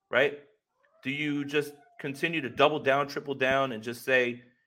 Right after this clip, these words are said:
you know, "Damn, you know, I'm, I'm messed up," and all that stuff? Okay. Well, I saw Mike Silver. And Brad had already come up to the media room and said, "Mike Silver's downstairs." I spoke to him. He's actually pretty cool.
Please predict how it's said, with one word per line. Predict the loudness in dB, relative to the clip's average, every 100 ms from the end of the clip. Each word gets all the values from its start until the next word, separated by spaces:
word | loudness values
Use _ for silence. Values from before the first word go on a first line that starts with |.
| _ _
you | -4
know, | -2
"Damn, | 2 6 6 4
you | 0
know, | 2
I'm, | 2 2 -4 -16 _ _ _ _ -4
I'm | -2 0
messed | -2 2
up," | 4 4 2
and | 0
all | 0
that | 0
stuff? | -2 -2
Okay. | -6 -6 -12 _ _ _ _ _ _ _ _ _ _ _
Well, | 0 0
I |
saw | 2 -2
Mike | -2
Silver. | -2 -4 -4 -16 _ _ _ _ _ _ _ _
And | -10 2
Brad | 6 6
had | 6
already | 2 0
come | -4 -4
up | -2
to | -4
the | -6
media | -2 -2
room | -4
and | -6
said, | -4
"Mike | -4
Silver's | -4 -6 -4
downstairs." | -6 -6 -4 -2 -2 -6 -4
I | -4
spoke | -2 -8 -6
to | -8
him. | -8 -10
He's | -8 -6
actually | -6 -6
pretty | -12 -12 -10
cool. | -10 -12